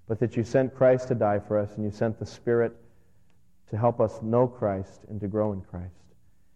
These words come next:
And so I pray that this Thanksgiving season we would remember that more important spiritual level, that we would remember happiness, uh, that comes through holiness and not just health,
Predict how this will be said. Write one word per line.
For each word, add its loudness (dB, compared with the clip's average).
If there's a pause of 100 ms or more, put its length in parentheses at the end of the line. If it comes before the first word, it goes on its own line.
(140)
And 0
so 4
I 8
pray 4
that 2
this 2
Thanksgiving 0
season -2
we 0
would 0
remember 0
that -4
more -2
important -2
spiritual -6
level, -8 (560)
that -2
we 6
would 2
remember 2
happiness, -2 (460)
uh, -8 (300)
that -4
comes 0
through -6
holiness 2
and -8
not -6
just -10
health, -10